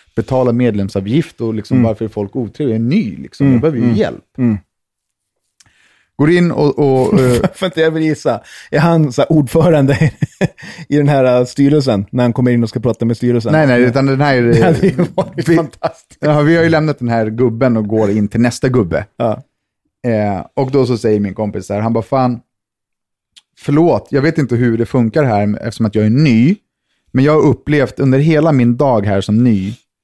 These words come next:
Speaker 1: att det är otrevligt.
Speaker 2: Mm.
Speaker 1: Man blir ifrågasatt om man har frågor, man blir dumförklarad om man inte vet svaren,
Speaker 2: Mm.
Speaker 1: och det är ganska hård attityd, liksom."
Speaker 2: Mm.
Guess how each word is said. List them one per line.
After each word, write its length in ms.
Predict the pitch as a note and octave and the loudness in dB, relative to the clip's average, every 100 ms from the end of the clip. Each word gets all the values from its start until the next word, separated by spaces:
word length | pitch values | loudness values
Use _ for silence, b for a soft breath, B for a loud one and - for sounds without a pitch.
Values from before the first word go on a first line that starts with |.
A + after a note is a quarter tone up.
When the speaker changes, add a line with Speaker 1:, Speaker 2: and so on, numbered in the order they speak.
| _ _ _ _ | _ _ _ _
Speaker 1:
att 380 | - - - - _ _ - - - | -8 -8 -16 -20 _ _ -20 -20 -2
det 180 | B2+ | 0
är 140 | A#2+ E3+ | 2 0
otrevligt. 720 | D#3 - - A3 B2+ - - _ C#3 | -2 -6 -6 -4 -4 -8 -18 _ -6
Speaker 2:
Mm. 100 | C3 | -4
Speaker 1:
Man 120 | C#3 | 0
blir 140 | D#3 | -2
ifrågasatt 680 | D#3 - D#3+ C3+ C3+ G3+ G3+ | -2 -2 -2 -2 -2 -4 -2
om 60 | E3+ | -6
man 100 | E3 | -4
har 80 | E3 | -4
frågor, 560 | E3 D3 A#2+ B2+ F3+ - _ _ _ - | -2 -2 0 0 -2 -6 _ _ _ -4
man 140 | C3+ | -2
blir 120 | C3 | -2
dumförklarad 800 | B2+ D#3+ A#2+ A2+ - F#3 F#3+ E3+ | -2 -2 -2 -8 -4 0 0 0
om 80 | D#3+ | -2
man 100 | C#3 | -4
inte 160 | A2 A2+ | -6 -4
vet 260 | A#2 G#2+ | -4 -4
svaren, 540 | - A#2+ A#2 A#2 B2+ D#3+ | -6 -2 -2 -2 -2 -2
Speaker 2:
Mm. 320 | D3 C#3 G#2+ - - | -2 0 -2 -6 -6
Speaker 1:
och 140 | B2+ | -4
det 60 | C3+ | -4
är 40 | |
ganska 320 | C3 E3 - G#2+ - | -2 -2 -4 -10 -8
hård 280 | A3 A3 D3 - | -2 0 -2 -6
attityd, 680 | C#3 D3 - C4 A#2+ F2 - | -14 -14 -4 -2 -2 -6 -16
liksom." 320 | - - - - | -16 -14 -16 -6
Speaker 2:
Mm. 180 | C3 | 0